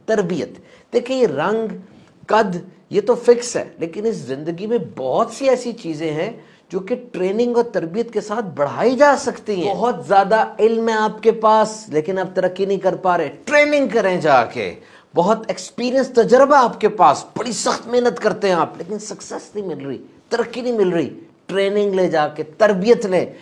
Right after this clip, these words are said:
टेक्निकली आप बड़े एक्सपर्ट हैं, बड़े माहिर इंजीनियर हैं, लेकिन अगर आपको टीम दे दी जाती है, कुछ लोग दे दिए जाते हैं,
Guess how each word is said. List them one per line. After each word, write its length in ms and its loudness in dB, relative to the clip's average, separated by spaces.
टेक्निकली 880 0
आप 300 4
बड़े 180 4
एक्सपर्ट 600 2
हैं, 260 -2
बड़े 180 2
माहिर 460 2
इंजीनियर 520 0
हैं, 120 -4
लेकिन 220 -6
अगर 160 -4
आपको 220 -2
टीम 480 -2
दे 120 8
दी 180 -2
जाती 400 -4
है, 140 -6
कुछ 260 -6
लोग 240 4
दे 180 -2
दिए 200 -2
जाते 300 -2
हैं, 160 -8